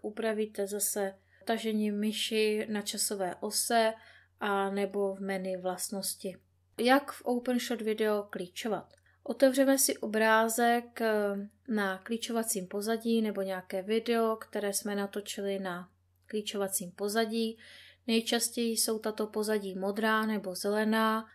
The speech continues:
ale vyklíčovat můžeme jakoukoliv barvu. Potom si toto video nebo tento obrázek přetáhneme na časovou osu,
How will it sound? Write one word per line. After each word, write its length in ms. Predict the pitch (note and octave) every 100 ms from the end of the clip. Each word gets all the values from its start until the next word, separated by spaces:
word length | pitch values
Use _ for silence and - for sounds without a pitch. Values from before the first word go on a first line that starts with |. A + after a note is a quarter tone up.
| -
ale 240 | G#3+ G#3
vyklíčovat 680 | G#3 G#3 A3+ A3 G#3+ G#3 G#3
můžeme 480 | G#3 G#3 G3 F3 - -
jakoukoliv 640 | F#3+ - A3+ A3+ B3 B3
barvu. 680 | A#3 C4 C4 C4+ C4+ C#4 C#4 _ _ -
Potom 360 | C4+ C#4 C4+
si 160 | C4 C4
toto 340 | B3+ B3+ A#3+
video 500 | A#3 A#3 A#3 A3+ A3
nebo 260 | G#3+ G3+ G3
tento 300 | G3+ G3 G#3+
obrázek 680 | G#3+ A#3+ A3+ A3+ A3 G#3+ -
přetáhneme 800 | B3+ A#3+ A#3+ A#3 A#3 A3+ A3 G#3+
na 140 | G3+
časovou 580 | - F#3+ - F#3+ F3 -
osu, 600 | G3+ G3 - A#3 C4 E4+